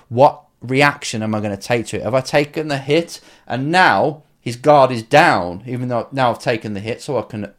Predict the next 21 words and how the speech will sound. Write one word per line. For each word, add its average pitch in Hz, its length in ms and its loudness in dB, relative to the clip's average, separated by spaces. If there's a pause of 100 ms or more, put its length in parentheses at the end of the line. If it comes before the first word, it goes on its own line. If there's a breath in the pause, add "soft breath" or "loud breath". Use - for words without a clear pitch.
(560)
counterattack? 123 880 -6 (580)
Straight 143 720 0 (200)
into 107 460 -4
what 107 460 0 (120)
am 120 180 -2
I 117 80 0
going 95 440 -4
to 110 140 -10
do 90 460 -6
about 92 680 -4
this 90 300 -6
situation? 87 1080 -10
You 139 160 0
keep 131 380 -6 (320 loud breath)
that 135 260 4
mind 123 480 0 (160 soft breath)
so 156 400 4
in 165 140 2
the 156 100 0
now, 156 340 2
so 170 640 2